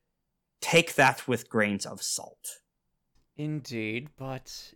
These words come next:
Speaker 2: in the off chance you happen to be right, uh, actually,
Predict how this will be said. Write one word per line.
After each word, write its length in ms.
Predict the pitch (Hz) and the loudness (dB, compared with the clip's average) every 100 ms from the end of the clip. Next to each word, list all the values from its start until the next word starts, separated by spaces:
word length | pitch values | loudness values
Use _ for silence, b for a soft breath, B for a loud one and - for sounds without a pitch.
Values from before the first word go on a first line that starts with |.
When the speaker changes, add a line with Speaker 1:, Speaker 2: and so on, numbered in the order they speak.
| - | -10
Speaker 2:
in 200 | 160 147 | -4 -2
the 220 | 135 127 - | -2 -2 -4
off 420 | 120 107 104 - | -4 -2 -4 -10
chance 1160 | - - - 113 113 113 151 190 - - - - | -16 -12 -8 -6 -4 -4 -6 -10 -12 -10 -10 -10
you 200 | 127 117 | -10 -10
happen 420 | 113 117 113 113 107 | -8 -8 -8 -8 -10
to 140 | 123 | -10
be 160 | 110 107 | -8 -8
right, 720 | 113 139 123 110 131 190 - - - - - _ _ _ _ _ _ _ _ _ _ _ _ _ _ _ _ _ - | -6 -2 0 0 -2 -4 -12 -14 -14 -16 -18 _ _ _ _ _ _ _ _ _ _ _ _ _ _ _ _ _ -10
uh, 220 | 139 147 143 | -6 -6 -6
actually, 600 | 147 170 - 120 113 117 | -8 -8 -6 -4 -4 -4